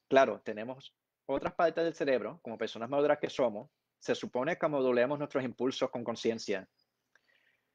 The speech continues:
Si hay una persona que me atrae, no significa que yo pueda ir y tocarla, porque obviamente eso está fuera de lugar y eso es destructivo.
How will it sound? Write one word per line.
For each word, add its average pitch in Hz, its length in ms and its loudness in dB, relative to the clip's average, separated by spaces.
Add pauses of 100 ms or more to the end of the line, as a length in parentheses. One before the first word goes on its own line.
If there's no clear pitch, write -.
(180)
Si - 200 0
hay 113 120 6
una 139 160 2
persona 151 360 4
que 151 100 4
me 151 60 4
atrae, 147 180 6
no 165 80 0
significa 131 500 0
que 151 120 4
yo 127 100 4
pueda 120 220 4
ir 113 60 2
y 113 60 2
tocarla, 113 540 2
porque 110 260 -2
obviamente 107 380 -4
eso - 100 -6
está 127 180 2
fuera 123 220 4
de 120 60 6
lugar 117 340 4
y 156 80 0
eso 117 200 -2
es 113 60 -2
destructivo. 123 600 -2